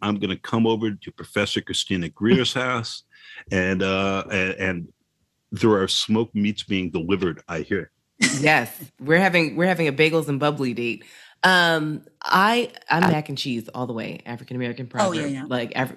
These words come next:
Speaker 2: like, macaroni and cheese is better than tur-, than turkey. That's <laughs> been floating around the internet. And my friend who's making it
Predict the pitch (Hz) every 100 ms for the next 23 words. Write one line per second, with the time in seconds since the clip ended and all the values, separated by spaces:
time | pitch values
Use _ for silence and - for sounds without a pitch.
0 | - 135 127 127 - 127 127 160 165 151
1 | 143 135 123 123 117 113 113 110 123 -
2 | 92 110 123 117 107 - - 104 - -
3 | _ _ - 139 - - - 175 175 151
4 | 147 - 147 131 123 123 120 - 120 107
5 | - - _ _ _ - 170 165 156 190
6 | 180 160 - 139 143 139 120 113